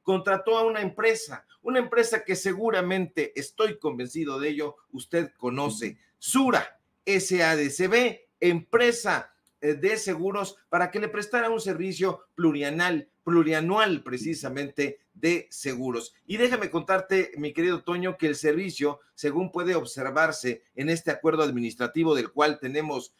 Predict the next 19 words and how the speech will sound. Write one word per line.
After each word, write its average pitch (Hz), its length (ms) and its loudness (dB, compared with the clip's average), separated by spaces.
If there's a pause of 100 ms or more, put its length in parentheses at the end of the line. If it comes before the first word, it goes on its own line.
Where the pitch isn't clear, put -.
(120)
eh, 123 220 -2
copia 170 500 -2
y 131 140 -4
usted 151 320 0
puede 151 240 4
ver 151 260 4
en 131 160 -8
sus 135 220 -8
pantallas, 190 640 0 (360)
consta 220 720 4 (140)
de 151 140 6
una 196 200 2
serie 180 320 4
de 139 120 0
seguros 151 440 0
institucionales 143 840 -2
de 139 100 -2
bienes 160 260 0
patrimoniales 156 840 -4